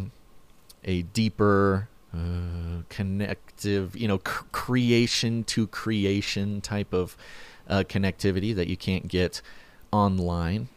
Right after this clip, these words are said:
And I think that's where, whether they think about it or not, I think that's where a lot of the hesitation about, uh, V R church or metaverse church or just the metaverse in general, which is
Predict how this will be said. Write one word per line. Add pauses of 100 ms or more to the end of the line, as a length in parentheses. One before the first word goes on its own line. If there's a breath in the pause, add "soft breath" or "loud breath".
(100)
And
I
think
that's
where, (840)
whether
they (420)
think
about
it
or
not,
I
think
that's
where
a
lot
of
the
hesitation (500 soft breath)
about, (600)
uh, (240)
V
R (120)
church
or
metaverse
church
or
just
the
metaverse
in
general, (520 soft breath)
which
is